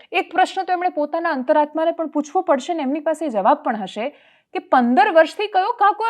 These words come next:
એમને પોષણ આપે છે ત્યાં? કોણ છે કે એ સામ્રાજ્ય ઊભા થવા દે છે? આ લલ્લા બિહારી છે, પેદા કોના રાજમાં થયો? લતીફાણે પેદા કર્યો ને પોરબંદરમાં આ ગુંડો આણે કર્યો ને સુરતમાં હતો ને વડોદરામાં રાજુ રિસાલદાર હતો ને અધિકારીઓ આવે ને એમણે એના એન્કાઉન્ટર કર્યા ને કેટલી કહાનીઓ ટી વી ડિબેટમાં આજે એ જ જૂના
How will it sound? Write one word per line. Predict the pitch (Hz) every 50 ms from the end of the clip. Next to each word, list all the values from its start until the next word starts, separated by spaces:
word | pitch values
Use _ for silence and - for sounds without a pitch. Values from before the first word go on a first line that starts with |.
| 453
એમને | 427 427 440
પોષણ | 415 381 381 370 370 381 381
આપે | 370 339 339 339 302
છે | 302 294 254
ત્યાં? | - - 170 147 165 - _ _ _ _ _ _ _ _ _ _ _ _ _ _ _ _ -
કોણ | 370 403 440 440
છે | - - - 359 403 415
કે | 381 403 415
એ | 392
સામ્રાજ્ય | 330 - 359 330 311 311 311 302 285 233 294
ઊભા | 302 277 240 226 262 254
થવા | 247 247 208 202 196
દે | 180 180 165
છે? | 160 - - 151 147 - _ _ _ _ _ - - - -
આ | 269
લલ્લા | 277 254 240 233 285 330
બિહારી | 302 302 302 277 311 330 370 349
છે, | 339 381 415
પેદા | 415 - 311 269 254 339 359
કોના | 349 349 370 381 392 453
રાજમાં | 427 415 349 311 - 320 302 254
થયો? | - 214 185 156 147 151 - _ _ _ _ _ _ _ _ _ _ _ _ _ -
લતીફાણે | 220 262 302 294 302 349 330 - 311 285 269 285 277
પેદા | 277 262 247 214 247 240
કર્યો | 240 - 233 214 233 233
ને | 233
પોરબંદરમાં | 226 - 311 320 302 262 277 262 254 262 240 247 247 226
આ | 220
ગુંડો | 208 233 226 226 220 240
આણે | 226 226 220 226
કર્યો | 220 220 226 226 233
ને | 233
સુરતમાં | 220 - - 285 277 277 277 269 269 269 269 269 262 262 240
હતો | 226 - 240
ને | 220 220
વડોદરામાં | 226 220 233 240 247 247 240 247 247
રાજુ | 247 247 226 269 269
રિસાલદાર | 262 233 - 269 240 233 208 226 220 208
હતો | 202 208 202 - 220
ને | 226
અધિકારીઓ | 226 220 208 214 269 269 294 262 254 262 262
આવે | 247 226 226 233
ને | 226 220
એમણે | 214 220 226
એના | 233 233 240 247
એન્કાઉન્ટર | 247 254 - 302 302 302 285 294 262 254
કર્યા | 262 247 226 233 240
ને | 254 269
કેટલી | - 330 - - 427 415
કહાનીઓ | - - - 240 262 254 269 285
ટી | 277 285 269
વી | 262 302
ડિબેટમાં | 277 285 233 285 277 294 277 262 247
આજે | 240 233 302 320 311 285 330
એ |
જ | 359 285
જૂના | 214 233 233 196 165 165 160